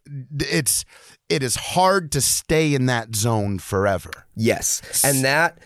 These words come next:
Speaker 2: not to, not
Speaker 1: Yeah.
Speaker 2: to jump in, but is the thing, I, I don't think,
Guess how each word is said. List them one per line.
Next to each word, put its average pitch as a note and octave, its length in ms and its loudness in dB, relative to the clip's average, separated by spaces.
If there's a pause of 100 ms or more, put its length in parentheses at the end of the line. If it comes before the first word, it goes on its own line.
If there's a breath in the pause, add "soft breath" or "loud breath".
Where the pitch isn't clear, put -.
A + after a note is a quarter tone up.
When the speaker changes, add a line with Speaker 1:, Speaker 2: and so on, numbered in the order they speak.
Speaker 2:
not C3+ 300 0
to, C#3 140 4
not B2 260 2
Speaker 1:
Yeah. F3+ 80 0
Speaker 2:
to C3 80 -2
jump A#2+ 360 0
in, G#2+ 360 0
but G#2 260 -2 (100)
is B2+ 220 2
the A#2+ 100 0
thing, A2 600 0 (1800 soft breath)
I, D3+ 220 2 (360)
I C#3+ 100 2
don't F#3 280 0
think, G3+ 360 0